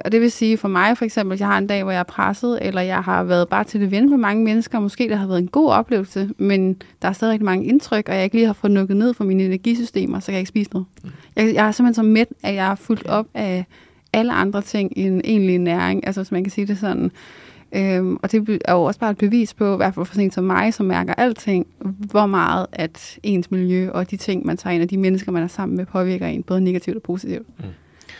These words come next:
Speaker 2: Og jeg tror også, det er derfor, at man ser nu i sportsverdenen, er lidt det her en ekstremt stor fokus på alt det, Jeanette kan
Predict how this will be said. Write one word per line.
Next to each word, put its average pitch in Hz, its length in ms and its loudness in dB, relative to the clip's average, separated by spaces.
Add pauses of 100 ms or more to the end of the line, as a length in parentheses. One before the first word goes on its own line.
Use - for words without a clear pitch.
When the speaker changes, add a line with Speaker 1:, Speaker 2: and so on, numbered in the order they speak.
(240)
Speaker 2:
Og 107 60 2
jeg 104 80 4
tror 135 160 2
også, 143 120 0
det 127 120 0
er 127 40 4
derfor, 117 220 2
at 107 80 -2
man 98 160 -6
ser 151 280 0
nu 98 220 -4
i 98 40 -6
sportsverdenen, 92 720 -4
er 104 80 -2
lidt 101 180 -2 (320)
det 110 100 -4
her 101 140 0
en 92 360 -6
ekstremt 101 380 -4
stor 95 200 -4
fokus 107 300 -6
på 90 400 -8
alt 101 160 -4
det, 101 160 -6
Jeanette 113 260 -2
kan 101 220 -6